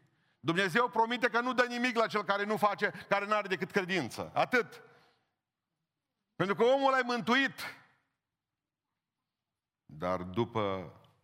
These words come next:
muncă urmează răsplata. Și aici este o chestie foarte interesantă. De aici începe inegalitatea lui Dumnezeu, o punem în ghilimele.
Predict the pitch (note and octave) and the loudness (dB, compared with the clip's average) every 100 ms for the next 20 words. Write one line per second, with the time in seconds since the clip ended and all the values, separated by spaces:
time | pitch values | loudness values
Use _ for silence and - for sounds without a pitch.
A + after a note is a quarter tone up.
0 | _ _ _ - G2 G2+ G#2+ C3 G#2+ G#2 | _ _ _ -10 -6 -6 -4 -4 -4 -4
1 | A2 G#2 G2+ G2+ - - A2 F#2 - C2 | -4 -4 -6 -8 -10 -4 -2 -4 -10 -20
2 | - _ _ _ _ _ _ _ _ _ | -20 _ _ _ _ _ _ _ _ _
3 | _ _ _ - F#2 F#2+ - F#2+ F2+ - | _ _ _ -18 -10 -10 -8 -10 -10 -12
4 | F2+ F2+ E2 - _ _ _ _ _ _ | -12 -10 -14 -20 _ _ _ _ _ _
5 | _ _ _ _ _ _ _ - F#2 - | _ _ _ _ _ _ _ -12 -12 -10
6 | F2+ G2+ F#2+ E2+ D2+ D2 - D2+ D2 D2+ | -6 -6 -6 -10 -12 -14 -14 -16 -18 -20
7 | D#2+ F2 F2+ F2+ D2+ F#2+ D#2+ E2+ E2 D2 | -12 -8 -8 -10 -10 -12 -10 -10 -10 -14
8 | _ _ _ _ - F2+ E2 D#2 D#2+ D2+ | _ _ _ _ -16 -10 -8 -6 -6 -6
9 | F2+ F2 D#2 D2+ D2+ D#2 D2+ D#2+ D2 D#2 | -8 -8 -10 -10 -10 -10 -10 -12 -10 -10
10 | D2+ D2 D2 D2+ D#2 D2 C#2+ C#2+ | -10 -10 -10 -8 -8 -10 -14 -20